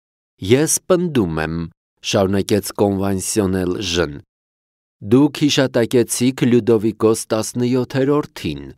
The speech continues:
Եկեք հասկանանք միմյանց, լանք բոլոր անմեղների, բոլոր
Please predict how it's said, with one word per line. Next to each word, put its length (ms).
Եկեք 440
հասկանանք 720
միմյանց, 580
լանք 480
բոլոր 400
անմեղների, 800
բոլոր 260